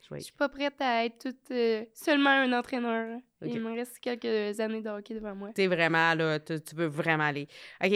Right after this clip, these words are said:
Speaker 1: ça a une tough. Euh, Caroline Ouellette ou Marie-Philippe Poulain ?
Speaker 2: Hey !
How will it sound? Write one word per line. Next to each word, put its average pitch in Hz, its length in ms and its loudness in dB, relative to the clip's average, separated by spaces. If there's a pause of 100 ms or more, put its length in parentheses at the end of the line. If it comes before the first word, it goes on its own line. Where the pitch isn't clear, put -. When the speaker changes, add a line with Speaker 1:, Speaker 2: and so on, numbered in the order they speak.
Speaker 1:
ça 190 140 6
a 175 180 6
une 170 300 2
tough. 156 140 -4 (240)
Euh, 151 60 -6 (160)
Caroline 170 420 -4
Ouellette 165 400 -8
ou 208 40 -8
Marie-Philippe 156 500 -8
Poulain ? - 220 -16 (200)
Speaker 2:
Hey ! 262 840 4